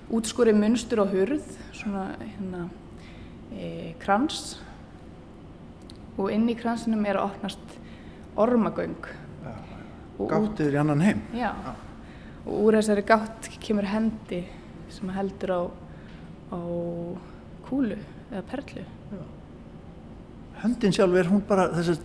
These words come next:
Speaker 2: ljósmynd eða hvað? Þannig að þetta er einhvern
Speaker 1: Já.
Speaker 2: veginn samsett. Já.
Speaker 1: Þetta er allt ljósmyndir sem
Speaker 2: Já.
Speaker 1: eru bara samsettar. Nú nema kannski, hérna, gáttin, ég, það er meiri teikning.
Speaker 2: Þetta var einhvern veginn alls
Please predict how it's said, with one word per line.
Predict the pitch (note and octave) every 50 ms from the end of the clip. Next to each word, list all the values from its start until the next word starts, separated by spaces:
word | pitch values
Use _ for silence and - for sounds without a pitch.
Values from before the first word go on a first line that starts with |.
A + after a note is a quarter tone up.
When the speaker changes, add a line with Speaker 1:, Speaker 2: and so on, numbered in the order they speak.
| - - - - - - - -
Speaker 2:
ljósmynd | F3+ G3+ G3 F#3 - - A2+ G2 - -
eða | G2+ G2+
hvað? | - A#2+ A2 A#2
Þannig | C3 C3+ C#3
að | C#3 C#3
þetta | C#3 -
er | D3
einhvern | D3 A#2 G#2+
Speaker 1:
Já. | -
Speaker 2:
veginn | D3 C#3 -
samsett. | - G3+ F3+ D3+ - - E3 - - - - - - - - - -
Já. | -
Speaker 1:
Þetta | - B3+ - C4+
er | B3
allt | B3+ B3 B3+ -
ljósmyndir | A#3+ A#3+ A#3+ A#3 G#3 F#3 F3 F#3 F3+ F#3 F#3 -
sem | - - G3+
Speaker 2:
Já. | G3+
Speaker 1:
eru | F#3
bara | G3 G3 -
samsettar. | A3+ G#3+ G#3 - - - F#3+ F3+ - - - - - - - - - - - - - - - - - - - - - - - - - - - - -
Nú | - G3+ G3
nema | G3 G3 G3+ F#3+ F#3+ F#3+
kannski, | - - G3+ - - G3 F#3+
hérna, | - - F#3+ F#3+ F#3 F3+ F3 F#3 -
gáttin, | - - F#3+ F#3+ - - - F3 F3 F3+ F3 - - - G3
ég, | F#3 F3+ F3+ - - - - - - - - - -
það | - F#3
er | F3+ F3+ F3+
meiri | F#3 F3 F3
teikning. | - F#3 E3+ - - E3+ E3+ - - - - - - - - - - - - - - - - - - - - - - - - - - - -
Speaker 2:
Þetta | - G#3+ G3 B3 B3+
var | A3+ G3
einhvern | F3+ E3+ - F3+ D#3 -
veginn | - - - - - -
alls | A3+ A#3+ G#3 -